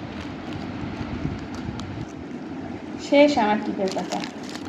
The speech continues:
টিপটা হাতে পরার জন্য নয়, নেল পালিশ পরেছে, এবার হাতে টিপ পরছে। দেখো,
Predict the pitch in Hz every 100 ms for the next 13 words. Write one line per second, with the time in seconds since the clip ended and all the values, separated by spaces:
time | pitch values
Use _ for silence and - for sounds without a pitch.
0 | - - - - - - - - - -
1 | - - - - - - - 254 262 -
2 | 302 - 202 208 269 277 277 277 254 294
3 | 294 254 247 277 277 220 196 202 220 240
4 | 240 247 262 - 247 247 262 240 233 202
5 | 202 240 233 110 - 190 190 98 92 95